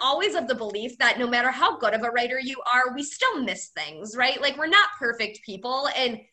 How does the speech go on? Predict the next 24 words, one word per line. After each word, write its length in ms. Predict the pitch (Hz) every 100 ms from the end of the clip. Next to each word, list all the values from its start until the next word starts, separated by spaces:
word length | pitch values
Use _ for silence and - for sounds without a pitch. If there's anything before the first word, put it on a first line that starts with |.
| -
no 140 | 339
one 160 | 381 370
should 240 | 370 302
expect 500 | 254 - - 214 220
anybody 400 | 254 254 247 254
to 120 | 254 262
be 120 | 269
perfect. 580 | 254 277 294 320 339 - _ _ _ -
So 160 | 311
the 100 | 269
more 260 | 269 285 370 294
eyes 380 | 214 208 233 262
that 160 | 220 -
can 140 | 247
get 200 | 208 233
onto 300 | 226 233 233
the 160 | 214 196
book 240 | 196 220 330 - 214
before 420 | 220 - 247 247
it 380 | 233 190 233 233 233
actually 540 | 240 226 - 254 262 247
goes, 460 | 226 214 208 202 175
you 160 | 240 226
know, 300 | 208 190